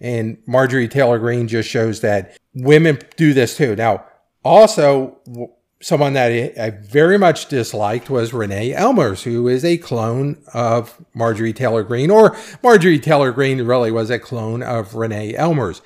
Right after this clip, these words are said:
She ran as a very ultra-conservative Republican. Basically, she ran under the Tea Party. This is back,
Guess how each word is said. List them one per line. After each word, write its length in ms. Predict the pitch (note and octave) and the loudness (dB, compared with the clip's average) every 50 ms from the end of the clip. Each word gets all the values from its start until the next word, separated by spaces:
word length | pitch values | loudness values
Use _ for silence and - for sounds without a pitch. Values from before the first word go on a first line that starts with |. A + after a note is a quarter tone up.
| - _ - | -20 _ -12
She 180 | - - B2+ | -8 -6 -4
ran 380 | A#2 B2 B2+ C#3+ D#3 E3 E3+ E3+ | -2 2 4 4 4 4 2 0
as 460 | - - C3 C3+ D3 D3+ D#3 D3 C#3+ C3+ | -4 -2 0 0 2 2 2 0 -2 -2
a 440 | - C3 C3 B2+ B2 A#2+ A#2 A#2 G#2 | -2 0 0 0 0 0 -2 -2 -6
very 500 | G2 G#2+ A2+ B2+ C3+ C#3 D3 D#3 D3+ - - - - | -6 -2 2 4 6 6 6 4 2 -2 -6 -4 0
ultra-conservative 880 | C3+ C#3+ - - D#3 D3 - D3+ C#3+ - E3 D3+ C#3+ D3+ D3 C#3 B2+ | 0 0 2 0 -4 -4 -4 -6 -2 0 0 0 0 0 -2 -2 0
Republican. 520 | C#3 C3 A#2+ - B2+ A2 A#2 A2+ - C3+ A2+ | 0 -2 0 -2 -2 -2 -2 -2 -2 -2 0
Basically, 580 | A#2+ A2+ A2+ G#2+ - C3 B2 C3+ C3 B2+ B2+ | 0 0 0 0 -4 -2 0 0 0 0 -2
she 180 | A#2 - - D3 | -8 -6 -4 -2
ran 260 | B2+ C#3 C#3 C#3 C#3 | 0 2 2 2 2
under 240 | C#3+ C#3+ C#3+ D3+ D3+ | 2 2 2 2 2
the 140 | D3 E3+ D#3+ | 2 2 0
Tea 240 | D#3+ - F#3+ F3+ D#3+ | 2 0 -2 -2 0
Party. 480 | - C3 A#2 A2+ A#2 B2 C#3 D3+ D3 - - | 0 0 2 2 2 0 0 -2 -4 -4 -4
This 200 | A2+ A#2 A2+ - | -4 -4 -2 -2
is 120 | C3+ A#2+ | -4 0
back, 480 | A#2 D3+ C3 C3 C3 - - - _ | 2 2 2 2 0 -2 -6 -20 _